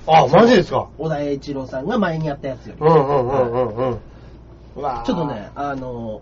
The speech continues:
Speaker 2: 男の人の方が感情移入しやすいかもしれないですね。男泣きというか。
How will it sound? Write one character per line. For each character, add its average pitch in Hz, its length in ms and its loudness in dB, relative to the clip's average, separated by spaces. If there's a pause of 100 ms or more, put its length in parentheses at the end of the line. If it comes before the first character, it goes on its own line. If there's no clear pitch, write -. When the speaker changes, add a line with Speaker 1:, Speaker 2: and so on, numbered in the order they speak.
Speaker 2:
男 508 400 4
の 370 340 0
人 415 280 -2
の 370 100 2
方 226 220 4
が 156 160 -2
感 240 220 0
情 247 140 -2
移 240 60 2
入 170 100 0
し 165 120 -10
や 160 100 -2
す 165 60 -6
い 151 40 -8
か - 60 -12
も 110 60 -12
し - 40 -16
れ - 60 -16
な 104 60 -14
い - 20 -16
で - 60 -20
す - 40 -20
ね。 - 180 -20
男 208 340 2
泣 196 160 0
き - 60 -16
と 180 80 -4
い 160 100 -4
う 147 80 -4
か。 - 180 -14